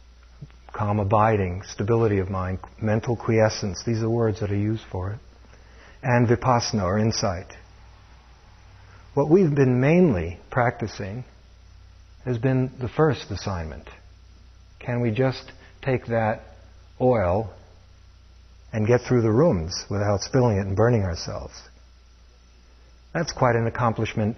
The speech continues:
in and of itself. That is, can we calm the mind? Can we bring the mind to a level of stability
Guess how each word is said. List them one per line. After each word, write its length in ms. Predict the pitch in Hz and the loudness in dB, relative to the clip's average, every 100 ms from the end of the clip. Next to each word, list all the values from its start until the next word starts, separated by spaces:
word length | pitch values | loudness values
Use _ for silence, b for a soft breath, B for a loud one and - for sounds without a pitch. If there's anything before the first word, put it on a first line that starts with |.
| - | -8
in 140 | 120 | -6
and 160 | 110 101 | -6 -4
of 120 | 95 | -6
itself. 500 | 101 - - 110 85 - | -8 -8 -6 -4 -6 -8
That 120 | 110 | -8
is, 100 | 117 | -6
can 160 | - 135 | -2 0
we 80 | |
calm 400 | 127 - 151 143 | 0 -2 0 2
the 60 | 127 | 2
mind? 440 | 120 110 87 90 - - - - _ _ _ - - - - - - - - - - - - - - - - - - - | 0 -2 -4 -8 -16 -20 -20 -20 _ _ _ -20 -20 -20 -20 -20 -20 -20 -20 -20 -20 -20 -20 -20 -20 -20 -20 -20 -20 -14
Can 120 | - | -6
we 80 | 110 | -2
bring 240 | 107 123 123 | 2 2 4
the 80 | |
mind 460 | 113 110 113 110 107 B B B B | 2 2 2 0 -2 B B B B
to 140 | - 110 | -2 2
a 20 | |
level 320 | 110 113 110 | 4 4 2
of 80 | 98 | 0
stability 680 | - 110 120 120 98 98 | -2 0 2 2 0 -6